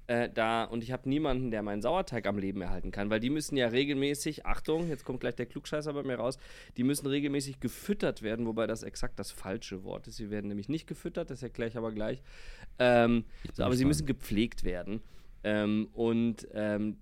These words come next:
Speaker 1: für diese Sauerteigpflege kann man sie dann eben, ja, wie auch ein Hunde- oder Katzenhotel, <laughs> kann man sie dann im Urlaub, äh, in, in treue Pflegehände geben. Ja, das ist
Speaker 2: Fantastisch.
Speaker 1: schon ganz witzig. Und, äh,
Speaker 2: Also eine,
Speaker 1: ganz
Speaker 2: wie
Speaker 1: kurz
Speaker 2: eine,
Speaker 1: zu
Speaker 2: wie eine
Speaker 1: diesem
Speaker 2: Pension, eine Sauerteigpension. Das ist ja,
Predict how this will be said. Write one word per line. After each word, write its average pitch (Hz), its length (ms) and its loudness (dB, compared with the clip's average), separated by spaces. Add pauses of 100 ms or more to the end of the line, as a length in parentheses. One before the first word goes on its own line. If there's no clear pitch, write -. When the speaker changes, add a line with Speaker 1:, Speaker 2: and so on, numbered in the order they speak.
(140)
Speaker 1:
für - 160 -6
diese 131 220 2
Sauerteigpflege 123 920 0
kann 170 180 -2
man 160 120 0
sie 147 120 0
dann 143 180 2
eben, 131 280 2
ja, 120 200 2
wie 147 120 4
auch 156 120 2
ein 151 100 2
Hunde- 151 280 6
oder 110 160 4
Katzenhotel, 127 760 2 (200)
<laughs> - 200 -4
kann 120 220 2
man 135 200 2
sie 127 180 -2
dann 131 320 2
im 131 140 -2
Urlaub, 113 500 2 (440)
äh, 113 240 6
in, 110 180 4
in 107 180 2
treue 135 280 4
Pflegehände 107 600 0
geben. - 320 -12 (540)
Ja, - 0 -
das 104 100 0
ist - 40 0
Speaker 2:
Fantastisch. - 380 -4
Speaker 1:
schon 147 120 -4
ganz 156 200 -4
witzig. - 380 -8 (1000)
Und, 95 340 -4
äh, - 40 -14
Speaker 2:
Also 95 160 6
eine, 123 120 8
Speaker 1:
ganz 101 100 6
Speaker 2:
wie 143 60 6
Speaker 1:
kurz 165 80 8
Speaker 2:
eine, 170 80 8
Speaker 1:
zu - 60 2
Speaker 2:
wie 160 40 8
eine 175 100 8
Speaker 1:
diesem - 60 0
Speaker 2:
Pension, 175 560 8
eine 104 100 4
Sauerteigpension. 82 1000 2
Das 67 100 -4
ist - 60 -6
ja, 71 80 -4